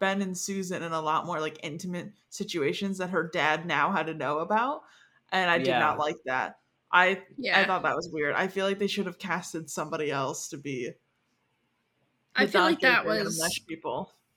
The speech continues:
Speaker 3: one combo that I also didn't really care for. Like,
Speaker 2: Yeah.
Speaker 3: I get combining, um, because obviously, like you said, money, but also you can only have so many characters on screen versus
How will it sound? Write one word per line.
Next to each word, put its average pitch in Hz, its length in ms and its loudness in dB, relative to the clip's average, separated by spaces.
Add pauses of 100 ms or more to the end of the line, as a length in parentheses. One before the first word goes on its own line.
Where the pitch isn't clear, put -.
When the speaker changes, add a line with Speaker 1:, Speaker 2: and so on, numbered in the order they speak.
(160)
Speaker 3:
one 233 520 2
combo 180 500 2
that 185 120 2
I 185 200 6
also - 300 -2
didn't - 280 -8 (220)
really 190 260 -4
care - 180 -6
for. - 380 -8 (540)
Like, 247 160 4
Speaker 2:
Yeah. 254 60 8
Speaker 3:
I 247 60 6
get 233 280 4
combining, 214 760 4 (320)
um, 208 600 0 (540)
because 220 200 -4
obviously, 185 580 -2 (120)
like 202 220 0
you 208 60 -10
said, 185 220 -4
money, 190 360 -4
but 190 160 -4
also 180 560 0 (540)
you 277 140 2
can 330 100 6
only 277 180 6
have 254 180 2
so 208 200 4
many 220 200 2
characters 214 540 2
on 202 220 -4
screen 214 500 -4
versus 196 680 -6